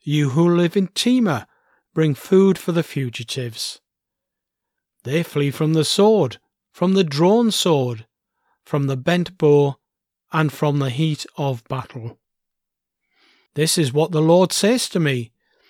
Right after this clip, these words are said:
Within one year, as a servant bound by contract would count it, all the splendour of Kedar would come to an end.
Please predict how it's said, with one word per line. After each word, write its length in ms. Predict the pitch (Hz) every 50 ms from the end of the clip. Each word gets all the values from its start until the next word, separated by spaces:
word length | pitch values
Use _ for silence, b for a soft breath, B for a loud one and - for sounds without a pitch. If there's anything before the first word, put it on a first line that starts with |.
| _ _ _ _ -
Within 320 | 180 202 247 277 262 240 220
one 280 | 220 208 202 196 190
year, 380 | 175 156 143 135 120 110 117 - _ _ _ _ _ _ -
as 140 | 143 143 139
a 80 | 139
servant 580 | - - - 165 160 165 165 190 190 180 139 127
bound 320 | - 143 143 151 156 139
by 160 | 139 131 127
contract 640 | 120 - - - 180 180 - - 262 - - - -
would 180 | 180 160 -
count 380 | - - 160 147 135 120 120 -
it, 240 | 131 127 - - _ _ _ _ _ _ _ _ _ _ _ _ _ _ -
all 340 | - 202 208 202 202 190 156
the 80 | 139
splendour 580 | - - - - - 196 190 196 196 175 165 151
of 200 | 135 123 - _
Kedar 500 | - 135 117 - 165 170 170 175 170 160
would 220 | 147 131 120 -
come 260 | - - 156 156 147
to 160 | - - 151 143
an 100 | 139 139
end. 440 | 131 123 117 117 117 117 - -